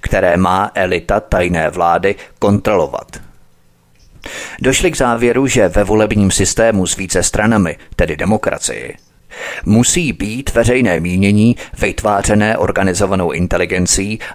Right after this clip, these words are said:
a inženýrsky řízené neviditelnou vládou. Přitom lid je odsunutý do postavení neinformovaných pozorovatelů, což je situace, která v Americe existuje bez přerušení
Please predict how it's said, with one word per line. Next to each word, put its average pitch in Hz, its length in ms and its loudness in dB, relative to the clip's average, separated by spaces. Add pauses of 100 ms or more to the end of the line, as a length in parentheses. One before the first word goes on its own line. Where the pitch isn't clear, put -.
a 95 100 0
inženýrsky 139 840 2
řízené 127 600 2 (160)
neviditelnou 113 800 2
vládou. 78 560 -2 (720)
Přitom 98 380 2
lid 92 320 0
je 95 140 0
odsunutý 98 760 0
do 101 140 2
postavení 98 680 0
neinformovaných 101 920 0
pozorovatelů, 82 800 0 (220)
což 165 300 -2
je 160 80 2
situace, 117 680 0 (180)
která 110 320 -2
v - 120 -6
Americe 113 500 0
existuje 104 760 0
bez 104 280 0
přerušení 101 680 0